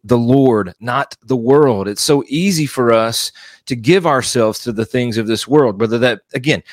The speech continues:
whether that be a relationship, whether that be a member of the opposite sex, whether that be money, whether that be fame, whether that be, uh, anything that you can s-, just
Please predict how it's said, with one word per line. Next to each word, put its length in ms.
whether 220
that 140
be 160
a 60
relationship, 760
whether 220
that 180
be 100
a 60
member 220
of 100
the 120
opposite 360
sex, 480
whether 220
that 160
be 140
money, 460
whether 180
that 160
be 100
fame, 560
whether 180
that 180
be, 300
uh, 240
anything 500
that 160
you 120
can 300
s-, 220
just 240